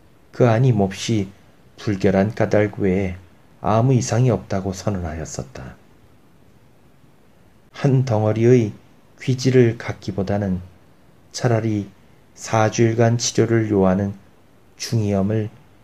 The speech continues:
앓고 싶다 생각하는 구보는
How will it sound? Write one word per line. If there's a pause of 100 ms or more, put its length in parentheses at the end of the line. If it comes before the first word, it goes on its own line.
(120)
앓고
싶다
생각하는 (380)
구보는